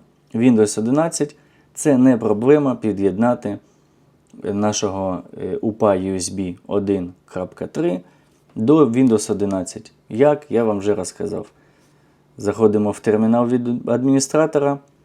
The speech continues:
вписуємо ось ту строчку, що я вам виводив на екран, перезавантажуємо наш комп'ютер, у вас буде, е, режим перевірки. Цей режим перевірки, в нього без, е, цифрових підписів драйверів, щось таке.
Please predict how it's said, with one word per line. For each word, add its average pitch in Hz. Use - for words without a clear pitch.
вписуємо 101
ось 107
ту 107
строчку, 104
що -
я 98
вам 95
виводив 101
на 104
екран, 156
перезавантажуємо 104
наш 107
комп'ютер, 151
у 110
вас 117
буде, 98
е, 95
режим 113
перевірки. 135
Цей 139
режим 117
перевірки, 131
в 104
нього 107
без, 113
е, 98
цифрових 113
підписів 113
драйверів, 98
щось 104
таке. -